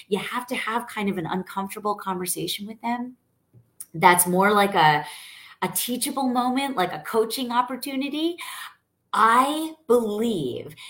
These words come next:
that when it comes to communication and how well your message is received, so much of that comes down to your ability to ask effective questions, asking insightful questions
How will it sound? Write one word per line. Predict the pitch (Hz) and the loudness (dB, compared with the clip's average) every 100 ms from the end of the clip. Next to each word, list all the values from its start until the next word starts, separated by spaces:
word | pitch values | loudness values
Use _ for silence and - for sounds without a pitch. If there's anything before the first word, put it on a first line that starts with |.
| - 156 | -20 -4
that | 196 190 185 180 180 | 2 2 2 -2 -6
when | 175 | -6
it | 151 | -6
comes | - 208 233 | -4 -4 -4
to | 277 | -6
communication | 277 247 233 214 190 196 220 285 285 - - | -6 -4 -2 -2 -2 -2 -2 -6 -8 -12 -8
and | 180 | -8
how | 175 196 214 180 156 | -6 -4 -2 -2 -4
well | 165 160 190 254 208 | -2 0 0 0 0
your | 202 | -2
message | 180 160 160 - 220 220 - | -2 -2 -2 2 0 0 -2
is | 190 170 | -2 -2
received, | 170 160 160 165 220 311 311 - - | -4 -2 -2 -4 -6 -6 -8 -16 -12
so | - - - 311 277 302 | -8 -6 -2 0 2 2
much | 277 254 247 | 2 2 0
of | 240 196 | -4 -2
that | 170 - | -6 -4
comes | 208 190 - | -4 -4 -4
down | 180 190 190 | -4 -4 -6
to | 185 | -6
your | 165 190 | -4 -2
ability | 180 156 - 240 339 214 143 131 - - - - | -4 0 2 2 2 -2 -4 -8 -10 -14 -10 -6
to | 262 - | -6 -4
ask | 208 214 - - | 0 0 0 -2
effective | 262 - - - 185 - 202 202 202 _ _ _ | -4 -4 -8 -4 -4 -6 -4 -4 -6 _ _ _
questions, | - 202 - - - - - - - - - _ | -6 -2 -2 -4 -10 -10 -6 -6 -6 -12 -14 _
asking | 208 247 285 - - 226 208 208 | 0 2 4 2 2 -2 -2 0
insightful | 208 214 202 254 - - 359 415 - 208 202 - | 0 2 4 4 4 2 0 -4 -6 -6 -6 -4
questions | 160 139 - 139 - _ - - | -4 -4 -8 -12 -16 _ -12 -12